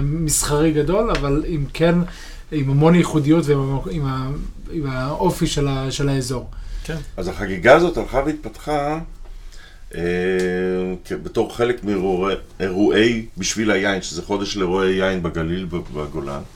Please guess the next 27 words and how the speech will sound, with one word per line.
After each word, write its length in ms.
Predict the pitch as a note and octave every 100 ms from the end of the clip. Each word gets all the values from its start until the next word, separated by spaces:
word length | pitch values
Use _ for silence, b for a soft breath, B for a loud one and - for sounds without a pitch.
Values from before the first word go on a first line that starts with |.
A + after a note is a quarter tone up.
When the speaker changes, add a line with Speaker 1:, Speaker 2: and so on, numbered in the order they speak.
| -
Speaker 2:
מהמם. 220 | C3+ B2 C#3 B B
Speaker 3:
ולמעשה 320 | E2 F2+ - B2
זה 160 | A#2 F#2
בשנים 760 | F2+ E2+ D#2 D2+ C#2 - F2+ G#2
האחרונות 360 | - G#2 G#2+
זה 100 | F#2
היה 300 | F#2+ F#2+ G2 -
האירוע 440 | F#2 F#2 F2 G#2
העיקרי. 420 | F#2+ F2 G2 G#2 - - - - b b b b b b -
יש 180 | F#2 G#2
עוד 140 | G#2
אירוע 300 | G2 F#2+ G2
אחד 240 | F#2 F#2+ E2
גדול, 320 | F2+ F2+ F#2 E2+
וזה 400 | D#2+ E2 F2+ F2
ה-, 380 | E2+ E2+ E2+ E2 E2 E2 b b b b -
אה, 60 | C#2+ C#2+ D2+ D2 D2 D2
יריד 360 | F2 E2+ F#2
היין 400 | F#2+ F#2 F#2 F#2
בראש 280 | E2+ D#2 D#2+
פינה, 340 | - D#2+ F#2 E3+ - -
Speaker 2:
מהמם. 260 | A2 A#2+ C3+
Speaker 3:
של 220 | - D#2+
הרבה, 200 | D2+ D#2 D#2+ D2
הרבה 260 | D2+ C#2+ D#2+
מאוד 200 | E2 D2
יקבים. 440 | C#2+ D#2 D#2 D3+